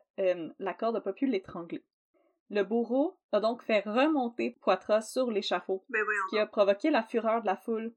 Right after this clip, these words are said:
Speaker 1: parce que selon la loi de l'époque, si un condamné ne mourait pas sur le coup, c'était un signe de Dieu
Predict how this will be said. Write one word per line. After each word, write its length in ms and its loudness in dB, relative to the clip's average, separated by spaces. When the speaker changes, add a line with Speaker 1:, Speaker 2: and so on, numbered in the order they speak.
Speaker 1:
parce 200 -8
que 140 -2
selon 320 -2
la 140 0
loi 260 2
de 120 0
l'époque, 460 0
si 460 -4
un 180 -6
condamné 480 0
ne 140 0
mourait 360 2
pas 160 0
sur 240 -2
le 120 0
coup, 300 -8
c'était 320 -6
un 120 -4
signe 320 2
de 100 2
Dieu 420 -8